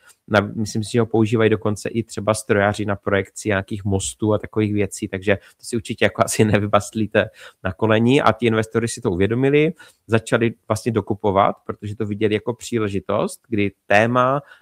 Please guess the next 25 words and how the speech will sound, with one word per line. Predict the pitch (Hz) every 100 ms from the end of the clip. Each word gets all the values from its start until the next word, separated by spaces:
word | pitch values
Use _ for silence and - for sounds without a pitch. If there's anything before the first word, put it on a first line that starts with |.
| -
zhodilo | 98 117 117 123
akci, | 110 95 - 110 120
která | - 120 113
vlastně | 107 110 - 123
není | 120 117
fundamentálně | 110 - 110 104 98 101 104 101 107
bytá | 101 113 98 98
tím | - 107 101
tématem | 104 95 95 101
jako | 101 - 110
takovým. | 92 - 104 127 147 - - -
A | 104
taky | 101 107 117 107
je | 104
tady | 110 107
vidět, | 107 107 104
že | 104
vlastně | 104 104 - 107 104
za | 104
ten, | - 101 101
eh, | 104 - 101 98 95 95 - _ _ _ _ _ _ - -
za |
ten | 98 123
poslední | 123 - 120 120
měsíc, | 107 95 120 139 196 -